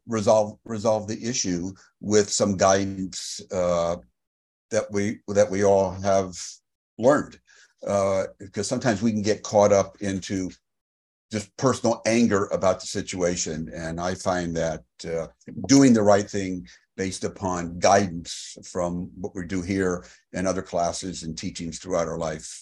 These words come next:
uh, helps resolve some of those issues, uh, that,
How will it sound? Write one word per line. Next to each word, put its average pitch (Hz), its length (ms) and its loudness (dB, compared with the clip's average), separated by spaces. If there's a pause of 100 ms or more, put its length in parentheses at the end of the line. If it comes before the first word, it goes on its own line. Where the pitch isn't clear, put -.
uh, 82 240 -6
helps - 460 -10 (240)
resolve 98 500 2
some 107 220 0
of 95 100 0
those 87 440 -4
issues, 87 500 -6 (420)
uh, 87 380 -4
that, 82 300 -6